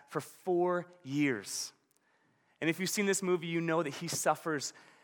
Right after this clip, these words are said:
severe depression, distortions of time, distortions of perception, even going so far as to personify his volleyball, Wilson, there he is,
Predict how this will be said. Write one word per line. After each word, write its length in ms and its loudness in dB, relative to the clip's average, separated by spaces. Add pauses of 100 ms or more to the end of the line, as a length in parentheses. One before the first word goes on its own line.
severe 500 0
depression, 720 2
distortions 840 2
of 220 -4
time, 600 2 (260)
distortions 560 2
of 120 -2
perception, 760 2 (500)
even 320 2
going 320 6
so 220 2
far 500 10
as 200 2
to 100 -6
personify 720 6
his 220 0
volleyball, 800 8 (300)
Wilson, 540 2 (1120)
there 80 -2
he 80 2
is, 300 0